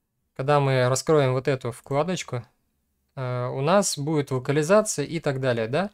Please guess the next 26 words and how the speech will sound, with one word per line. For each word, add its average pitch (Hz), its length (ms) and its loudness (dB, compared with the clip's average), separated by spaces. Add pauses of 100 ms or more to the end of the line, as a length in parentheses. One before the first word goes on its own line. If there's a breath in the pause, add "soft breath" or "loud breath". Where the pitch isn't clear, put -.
(460 soft breath)
International 151 880 2
Support - 640 0
English. 131 500 -2 (440)
То 139 100 -6
есть, 127 280 -4
э, 127 400 -8
стандартный 156 800 2
язык 131 500 -2
английский 147 540 -2
считается. 123 720 -6 (1500 soft breath)
И 151 100 -10
когда 156 380 4
вы, 135 580 0 (1400)
вы 151 300 0
здесь 151 260 -2
не 156 120 0
выберете 143 480 2
русский 135 540 -6 (360)
как, 127 320 -6
э, 123 340 -2
таковую, 147 600 2 (360 loud breath)
но 160 140 0
когда 160 300 2
будете 147 460 -4
делать 131 520 -2
локализацию, 127 920 0